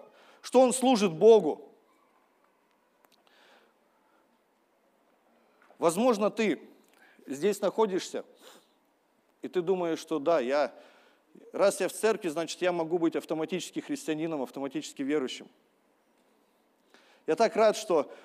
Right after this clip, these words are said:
многие, многие дорогие наши друзья, а, пришли сегодня на это собрание. Некоторых людей я давно не видел. Я так рад, что вы пришли сегодня. Это, это здорово. Это самое лучшее место, где вы можете быть.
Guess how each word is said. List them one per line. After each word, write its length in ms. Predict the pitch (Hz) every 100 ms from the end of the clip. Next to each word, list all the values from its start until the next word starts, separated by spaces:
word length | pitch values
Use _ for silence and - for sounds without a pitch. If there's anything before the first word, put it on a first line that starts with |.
| - _ -
многие, 640 | 156 190 202 170 143 104 - -
многие 560 | 135 160 185 165 147 113 -
дорогие 360 | 135 156 170
наши 280 | 160 151 -
друзья, 580 | 139 143 135 165 156 131 - - _ _ _ _ _ _ _ _ -
а, 320 | 117 117 113 -
пришли 360 | 147 143 175 185
сегодня 480 | - 151 165 143 127
на 420 | 131 127 120 120 - -
это 160 | 143 151
собрание. 580 | - 139 135 113 98 - _ _ - _ -
Некоторых 400 | 185 175 190 190
людей 200 | 175 202
я 120 | 170
давно 260 | 160 160 165
не 100 | 165
видел. 280 | 175 156
Я 80 | 143
так 160 | 196 180
рад, 120 | 185
что 140 | -
вы 140 | 170 165
пришли 320 | 165 - 175
сегодня. 480 | - 156 147 110 87 _ _ _ _ -
Это, 220 | 160 175 - - -
это 220 | 170 190
здорово. 440 | 160 185 147 113 -
Это 140 | 160
самое 340 | - 240 226 220
лучшее 300 | 226 - 196
место, 280 | 226 -
где 120 | 180 180
вы 120 | 180
можете 440 | 190 196 185 -
быть. 360 | 156 147 120